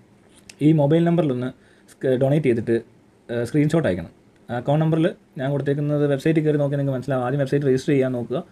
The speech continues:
അല്ലെങ്കിൽ നമ്മുടെ ഈ അക്കൗണ്ട് നമ്പറിലേക്ക് പൈസ ഇട്ടിട്ട് അതിൻ്റെ സ്ക്രീൻഷോട്ട് ഈ നമ്പറിൽ അയച്ചു തന്നാൽ മതി. ബാക്കിയെല്ലാം നമുക്ക് വെബ്സൈറ്റിൽ വരുത്താൻ പറ്റും. എല്ലാ കണക്കുകളും ഞാൻ വെബ്സൈറ്റിൽ കാണിച്ചോളാം, എന്തൊക്കെ രീതിയിലാണ് നിങ്ങൾ കൊടുക്കുന്ന പൈസ യൂട്ടിലൈസ് ചെയ്യുന്നതെന്ന് എല്ലാം കൃത്യമായിട്ട് വെബ്സൈറ്റിൽ കാണാൻ പറ്റും.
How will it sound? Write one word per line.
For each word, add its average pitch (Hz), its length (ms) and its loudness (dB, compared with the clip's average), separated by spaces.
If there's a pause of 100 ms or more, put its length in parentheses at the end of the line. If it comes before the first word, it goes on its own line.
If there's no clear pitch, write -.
(340)
അല്ലെങ്കിൽ 151 280 2 (400)
നമ്മുടെ 147 200 0
ഈ - 80 2
അക്കൗണ്ട് 151 240 -2
നമ്പറിലേക്ക് 151 420 0
പൈസ 135 160 0 (100)
ഇട്ടിട്ട് 135 260 -6 (160)
അതിൻ്റെ 135 200 -4
സ്ക്രീൻഷോട്ട് 147 460 0
ഈ 143 100 0
നമ്പറിൽ 123 280 -2
അയച്ചു 120 180 -2
തന്നാൽ 120 220 -4
മതി. 107 120 -4 (160)
ബാക്കിയെല്ലാം 123 400 -2 (640)
നമുക്ക് 131 220 0
വെബ്സൈറ്റിൽ 131 340 2
വരുത്താൻ 117 260 -2
പറ്റും. 95 180 -6 (120)
എല്ലാ 131 260 4
കണക്കുകളും 139 320 0
ഞാൻ 131 100 -2
വെബ്സൈറ്റിൽ 123 300 -4
കാണിച്ചോളാം, 113 400 -2
എന്തൊക്കെ 120 260 -2
രീതിയിലാണ് 127 380 0 (160)
നിങ്ങൾ 120 240 -4
കൊടുക്കുന്ന 120 300 -4
പൈസ 117 200 0 (300)
യൂട്ടിലൈസ് 139 320 2
ചെയ്യുന്നതെന്ന് 127 360 -4 (220)
എല്ലാം 165 180 2
കൃത്യമായിട്ട് 131 280 0
വെബ്സൈറ്റിൽ 120 260 -4
കാണാൻ 117 180 -2
പറ്റും. 185 160 -8